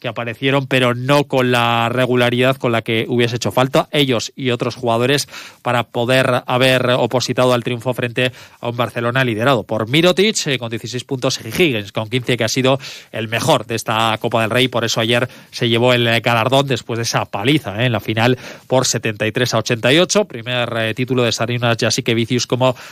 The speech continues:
técnico del conjunto blaugrana. Eran los favoritos, lo veníamos contando la semana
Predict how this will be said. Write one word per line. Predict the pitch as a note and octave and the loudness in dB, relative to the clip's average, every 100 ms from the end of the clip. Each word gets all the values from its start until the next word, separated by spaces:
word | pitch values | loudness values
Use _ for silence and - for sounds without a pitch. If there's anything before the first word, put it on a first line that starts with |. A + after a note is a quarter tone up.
| - | -14
técnico | - B2+ B2 C3 | -4 -2 0 2
del | B2 A#2+ A#2 | 2 2 0
conjunto | A2+ G#2+ C3+ B2 C3 A#2 A2+ A2 | -2 -2 -4 0 2 4 2 2
blaugrana. | A#2+ A#2+ C#3+ E3 F#3 - | 2 2 2 2 0 0
Eran | F3+ D#3+ B2 | 0 2 2
los | B2 | -2
favoritos, | - B2 B2 C#3+ C#3 C#3+ | -2 -2 0 0 0 0
lo | B2+ A#2+ A#2 | 2 2 2
veníamos | A2+ A#2 B2+ A#2+ | 0 -2 -2 -2
contando | B2 A2+ B2 A#2+ | -4 -2 0 0
la | A2+ | 0
semana | B2 B2 C3 | 0 2 2